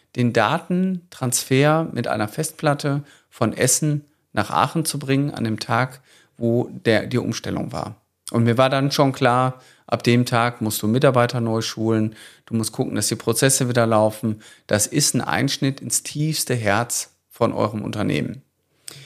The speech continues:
Ich bereue den Schritt nicht und ich bin auch heute absolut überzeugt von der Software und auch absolut überzeugt von, äh, von dem Unternehmen. Sonst würde ich auch den Podcast hier nicht machen.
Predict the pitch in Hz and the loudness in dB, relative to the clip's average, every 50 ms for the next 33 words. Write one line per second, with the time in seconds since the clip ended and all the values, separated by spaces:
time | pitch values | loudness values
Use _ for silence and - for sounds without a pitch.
0 | - - _ _ _ _ _ _ _ _ _ _ _ _ _ - 123 - 151 127 | -20 -20 _ _ _ _ _ _ _ _ _ _ _ _ _ -2 2 4 4 6
1 | 123 135 156 175 190 190 - - - 185 214 202 185 185 185 185 - - - - | 8 6 6 6 4 0 0 2 2 2 2 2 2 2 2 0 -2 -8 -6 -2
2 | - 131 123 - - 143 151 - - 123 - - 139 135 147 151 - 170 170 165 | -2 -2 0 2 2 2 2 2 0 -2 0 2 4 4 4 4 2 2 2 2
3 | 165 160 160 - - - _ - 131 - - - - 156 151 156 160 160 - - | 2 0 0 -4 -8 -10 _ -2 -2 0 0 -2 0 0 -2 -2 -2 -4 -4 -2
4 | 120 120 120 - - 131 139 165 160 - - - 139 117 113 110 - - 151 151 | 0 0 0 2 2 4 4 2 0 -4 -6 -4 -2 0 0 0 2 2 2 2
5 | - - - 147 143 143 143 139 - 120 - - 123 127 - 135 139 - - 139 | 0 -2 -2 0 2 2 2 0 0 -2 -2 -2 -2 -2 -2 -2 -2 -2 0 2
6 | 135 131 135 135 135 - - - 117 113 - - 131 127 131 127 - - - 120 | 2 2 2 0 -2 -4 -6 -4 -2 -2 0 2 2 2 0 0 -4 -6 -2 -2
7 | 117 113 110 110 113 113 113 113 113 - 101 110 107 - - 113 113 107 101 104 | 0 0 0 -2 -2 -4 -6 -6 -6 -4 -4 -4 -4 -2 -2 0 0 0 0 -2
8 | 107 - 113 104 110 113 120 135 151 156 165 160 - - - - - - _ _ | -2 0 0 0 2 2 2 2 2 0 0 -4 -8 -14 -20 -20 -20 -20 _ _
9 | _ - - 120 117 - - 135 139 135 135 120 127 - 117 104 - 143 143 - | _ -2 0 0 2 4 4 6 6 6 4 4 4 2 0 2 2 2 2 2
10 | - 156 147 - - - 131 123 117 - - 120 123 123 - 147 143 147 147 | 2 0 0 0 0 0 0 0 0 2 2 2 2 2 2 0 0 0 -2